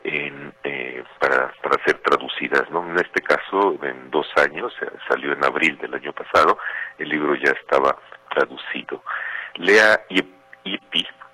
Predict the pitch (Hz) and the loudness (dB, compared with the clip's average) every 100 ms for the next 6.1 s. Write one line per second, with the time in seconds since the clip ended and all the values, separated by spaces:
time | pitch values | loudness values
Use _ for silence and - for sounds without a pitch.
0 | - - - - _ - 80 76 87 - | -16 -16 -16 -20 _ -2 0 2 0 0
1 | - 87 80 78 87 90 76 73 85 - | -2 0 0 -2 -4 0 0 0 -6 -6
2 | - 69 65 71 76 90 104 73 71 - | -6 -6 -4 -4 0 4 4 4 0 -2
3 | - 78 73 71 76 82 82 67 65 - | -12 -4 -4 0 4 4 2 -8 -10 -12
4 | - - - - - 90 90 90 87 - | -14 -12 -14 -18 -12 0 4 4 4 -10
5 | - 85 92 92 - 87 92 - 82 - | -12 -2 -2 0 0 0 0 -4 -8 0
6 | - | 0